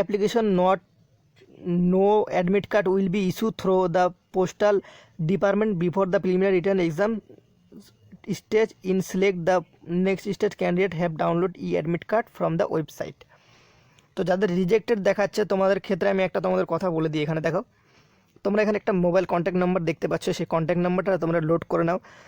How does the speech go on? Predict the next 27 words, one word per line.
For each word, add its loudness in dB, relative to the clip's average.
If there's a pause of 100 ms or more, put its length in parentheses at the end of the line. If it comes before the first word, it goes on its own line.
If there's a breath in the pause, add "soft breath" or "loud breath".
(680 loud breath)
সকাল 0
দশটা 0
থেকে 0
সাড়ে 0
পাঁচটার -2
মধ্যে 2
তোমরা 0
ফোন -2
করতে 0
পারবে, 0 (1700 soft breath)
ঠিক 0
আছে? 2 (200)
আর -2 (440)
Monday 2
to 0
Friday 0
তোমরা 2
দশটা 0
থেকে, 0
সকাল 0
দশটা -2
থেকে -2
দুটো -2
পর্যন্ত 0 (580 soft breath)
এক্সপেক্টেড -2
গভর্নমেন্ট 0
হলিডে, 0